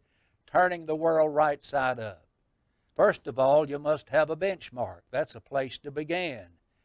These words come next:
And the place to begin in turning our world in a right side up condition is to begin with God. We just begin in the beginning.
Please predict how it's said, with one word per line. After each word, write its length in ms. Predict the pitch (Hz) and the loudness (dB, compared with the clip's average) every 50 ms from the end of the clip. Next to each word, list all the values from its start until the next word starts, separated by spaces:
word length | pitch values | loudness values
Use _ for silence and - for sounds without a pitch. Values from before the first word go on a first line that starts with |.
| _ _ _ _ _ _ _ - | _ _ _ _ _ _ _ -2
And 200 | 139 147 156 151 | -2 -2 0 -2
the 100 | 143 143 | -4 -6
place 460 | - - 165 185 196 202 175 - - | -2 2 2 4 4 2 0 -6 -10
to 100 | - 185 | -8 -8
begin 540 | 156 156 151 131 156 180 180 170 160 156 151 - | -6 -6 -4 -2 -2 -2 0 0 -2 -2 -4 -6
in 220 | - 135 139 143 131 | -8 -8 -8 -10 -6
turning 480 | - - 165 170 170 170 165 165 160 - - | 0 2 2 2 2 0 -4 -10 -12 -6 -2
our 200 | 139 139 139 139 | 0 2 2 2
world 840 | 139 135 143 165 170 180 180 170 151 131 123 127 139 143 139 127 - _ _ | 0 0 2 4 4 6 6 4 4 2 0 -2 -2 -4 -4 -6 -12 _ _
in 200 | - 143 151 143 | -8 -6 -6 -4
a 240 | 135 131 131 127 113 - _ _ _ _ _ _ _ _ _ _ | -4 -4 -6 -8 -12 -16 _ _ _ _ _ _ _ _ _ _
right 540 | 107 101 120 156 170 175 175 170 165 - - | -10 0 4 4 6 6 6 4 2 -2 -8
side 540 | - - 160 156 160 160 165 156 151 143 - - - | -6 -2 0 0 2 2 2 2 0 0 -4 -8 -6
up 240 | 156 170 170 160 - _ _ _ | -2 -2 -2 -2 -4 _ _ _
condition 840 | - 131 139 131 127 135 175 208 190 - - 123 117 107 143 147 135 _ _ _ _ _ _ _ _ _ _ _ _ _ - | -18 -18 -16 -14 -10 -6 -6 -6 -6 -6 -10 -14 -16 -18 -18 -20 _ _ _ _ _ _ _ _ _ _ _ _ _ _ -8
is 200 | 139 139 127 - | -6 -6 -6 -6
to 80 | - 127 | -8 -8
begin 440 | 135 139 131 139 160 170 170 175 | -6 -6 -4 -2 -2 -2 -4 -4
with 260 | 165 160 180 175 160 156 | -4 -6 -6 -6 -4 -2
God. 460 | 170 185 196 180 151 120 101 92 101 | 0 0 2 0 -2 -4 -6 -8 -8
We 140 | 120 143 160 | -8 -8 -8
just 260 | 156 160 127 - 123 | -8 -10 -12 -12 -14
begin 380 | 120 117 120 131 143 151 156 | -8 -4 -4 -4 -2 -4 -6
in 80 | 160 160 | -6 -8
the 80 | 170 165 | -8 -8
beginning. 540 | 185 185 180 208 214 208 180 123 92 _ | -8 -8 -8 -8 -10 -10 -12 -14 -20 _